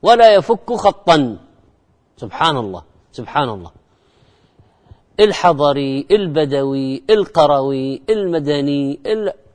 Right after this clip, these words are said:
يعني العربي، العجمي، كله، كله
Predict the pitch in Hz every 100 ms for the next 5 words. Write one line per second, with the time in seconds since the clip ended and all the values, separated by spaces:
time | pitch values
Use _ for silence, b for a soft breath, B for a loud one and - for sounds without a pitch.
0 | _ _ _ _ _ _ 254 196 151 147
1 | 143 - 214 190 170 165 147 143 147 147
2 | 196 233 170 175 147 151 147 127 - 233
3 | 220 202 135 - _ _ _ _ _ _
4 | _ - 208 196 165 190